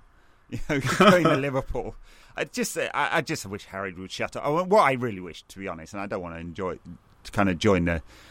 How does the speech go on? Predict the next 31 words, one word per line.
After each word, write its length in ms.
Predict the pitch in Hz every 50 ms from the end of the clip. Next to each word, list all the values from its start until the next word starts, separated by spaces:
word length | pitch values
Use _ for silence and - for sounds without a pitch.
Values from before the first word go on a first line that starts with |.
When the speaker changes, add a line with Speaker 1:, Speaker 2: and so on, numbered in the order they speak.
| - - - -
Speaker 1:
the 100 | 92 - - _ _ _ _
Twitterati 720 | - 123 113 - - 101 101 101 101 98 - 110 101 85 - - -
toxic 420 | - 120 110 - - - 113 90 -
mess, 440 | 107 113 107 95 - - - - -
but 100 | - 110 -
I 80 | 127
just 200 | - - - -
wish 140 | - - -
he'd 140 | - 76 -
just 180 | - - - -
fuck 300 | - - - - - 90
off. 240 | 76 69 - - - -
I 80 | 95 98
mean, 300 | 95 95 95 95 92 - - - - - _ _
he's 240 | - 113 117 104 -
symbolising, 640 | - 123 120 107 - 190 104 104 101 131 135 110 -
Speaker 2:
<laughs> 60 | -
Speaker 1:
he's 140 | - 143 - -
just 280 | 208 196 - - -
symbolising 640 | - 185 175 165 156 147 143 131 - 135 123 120 -
everything 380 | 131 131 120 123 117 123 117
that's 180 | 107 107 - -
wrong 180 | 123 120 117
at 60 | 113 107
the 60 | 107
moment. 260 | 107 107 110 110 110
It's 160 | 135 147 143
not 240 | 196 254 180 - - _ _ _ _ _ _
entirely 540 | 123 127 110 - - 127 113 107 107 104 95
his 220 | 92 104 101 - -
fault, 340 | - - 98 101 123 -